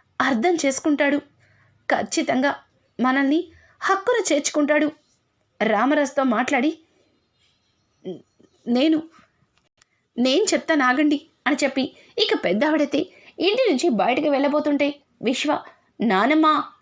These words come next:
అని గట్టిగా అరుస్తాడు. "ఏంట్రా, ఏంటి? ఇప్పటికే ఒక వెధవ పనిచేసి మళ్ళీ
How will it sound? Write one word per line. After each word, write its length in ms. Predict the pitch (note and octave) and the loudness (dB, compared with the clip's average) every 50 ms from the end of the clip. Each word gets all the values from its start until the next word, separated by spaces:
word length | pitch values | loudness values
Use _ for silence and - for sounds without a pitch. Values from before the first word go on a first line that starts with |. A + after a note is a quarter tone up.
| _ _ _ | _ _ _
అని 260 | B3 C#4+ D#4 C4+ A3 G3+ G#3 | -2 0 0 0 0 0 0
గట్టిగా 340 | G#3+ A3 - A3+ G#3 B3 C#4 | -2 0 -2 -2 0 0 0
అరుస్తాడు. 440 | C#4 C#4 C#4+ - - C#4 C4+ C4 C4 - _ _ _ _ _ - | 0 0 -2 -2 -2 -2 -2 -2 -4 -6 _ _ _ _ _ -2
"ఏంట్రా, 460 | A#3+ C4 C#4+ D#4 D#4 D4+ - D#4+ D#4+ - - _ _ _ _ A3+ | 0 2 2 2 2 0 0 0 -2 -6 -14 _ _ _ _ -2
ఏంటి? 460 | B3 D4+ F4 F#4+ G4+ F4 - - - _ _ _ _ _ _ _ | 0 2 2 2 0 -2 -4 -6 -12 _ _ _ _ _ _ _
ఇప్పటికే 500 | G#3+ A3+ A3+ - - D#4 C#4 B3+ D4 E4 | -2 -2 -2 -2 -2 -2 0 0 0 0
ఒక 160 | D#4 - - | 0 0 0
వెధవ 340 | B3 G#3+ G3 G#3 A3+ D4 F4 - D#4+ | -2 0 0 2 2 2 0 0 0
పనిచేసి 500 | C#4 C#4 - D#4+ D4+ - D#4+ D4+ - - _ _ _ _ _ _ | -2 0 0 0 0 0 -2 -4 -6 -10 _ _ _ _ _ _
మళ్ళీ 480 | G#3 G3+ G3 A3+ C#4 D#4 F4 G4+ G4 - | -2 0 0 0 2 0 0 -2 -4 -10